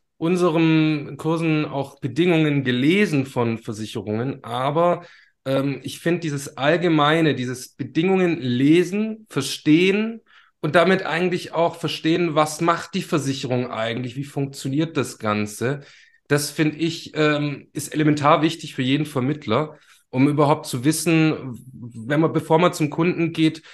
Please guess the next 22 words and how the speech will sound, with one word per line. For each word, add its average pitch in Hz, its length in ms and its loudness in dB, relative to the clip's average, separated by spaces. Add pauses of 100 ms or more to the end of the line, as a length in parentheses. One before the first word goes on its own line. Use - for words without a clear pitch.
(180)
warum 147 720 4
und 135 200 -2
was 147 260 -2
man 170 200 0
verkauft 151 520 0
und, 139 300 -2
äh, 131 260 -2
wo 135 220 -4
es 139 100 -4
vielleicht 120 340 -4
Haken 139 440 2
gibt, 143 240 -6
wo 123 40 -6
es 123 100 -8
Unterschiede 139 580 -4
gibt, 139 220 -8 (220)
um 147 400 4
sich 139 220 -6
auch 135 240 -2
selbst, - 600 0
äh, 127 300 -4
kom-, 139 320 -2